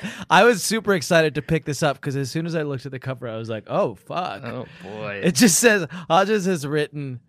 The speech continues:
Speaker 1: "Someone's gonna pay for this."
Speaker 2: I wonder if we did, like, a, um, Zodiac Killer style analysis of, like, Hodges' recent blurbs on the cover.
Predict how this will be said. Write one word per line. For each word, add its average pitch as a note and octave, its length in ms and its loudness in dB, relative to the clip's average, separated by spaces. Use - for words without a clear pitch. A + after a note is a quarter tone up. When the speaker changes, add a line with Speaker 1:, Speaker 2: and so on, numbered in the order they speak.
Speaker 1:
"Someone's G#2 440 -8
gonna A#2 180 -10
pay G#3 260 6
for E3+ 140 0
this." D#3+ 720 2
Speaker 2:
I E3+ 100 4
wonder E4 240 6
if F4+ 180 2
we A3+ 100 0
did, E3 320 0
like, C#3+ 260 0
a, B2 580 -4
um, B2+ 100 -14
Zodiac C3+ 580 0
Killer B2 340 -4
style A#2 460 -2
analysis G#2 720 -6
of, A2+ 260 -12
like, G#2 340 -8
Hodges' C3 680 4
recent B2 720 0
blurbs C3+ 600 4
on B2 140 0
the A2+ 60 -2
cover. E3 520 2